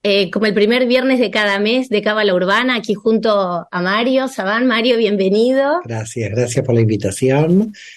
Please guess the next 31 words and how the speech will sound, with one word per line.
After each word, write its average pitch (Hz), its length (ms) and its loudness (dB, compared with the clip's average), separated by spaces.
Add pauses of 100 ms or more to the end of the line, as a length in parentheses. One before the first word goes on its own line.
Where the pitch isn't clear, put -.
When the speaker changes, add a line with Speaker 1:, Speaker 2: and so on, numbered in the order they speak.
(120)
Speaker 2:
y 113 280 0
esperemos 120 560 -2
que, 101 340 0
bueno, 123 240 0
los 101 200 -4
oyentes 131 600 -2 (300)
estén 120 320 -2
felices 127 880 -2
Speaker 1:
Ujú. 302 420 2
Speaker 2:
y 117 140 0
no 113 140 0
muy 120 180 2
desequilibrados 113 840 0
con 117 140 -2
lo 107 60 -2
que 120 80 0
estamos 131 260 0
Speaker 1:
<laughs> - 20 0
Speaker 2:
explicando, 123 600 0
¿no? 147 120 0
Speaker 1:
Yo - 420 -6
creo 440 180 4
que 427 60 4
la 220 140 2
gente 302 180 2
está 277 220 -2
contenta, 233 640 2
recibimos 247 520 2
comentarios 226 480 2
muy 247 240 6
lindos 285 560 2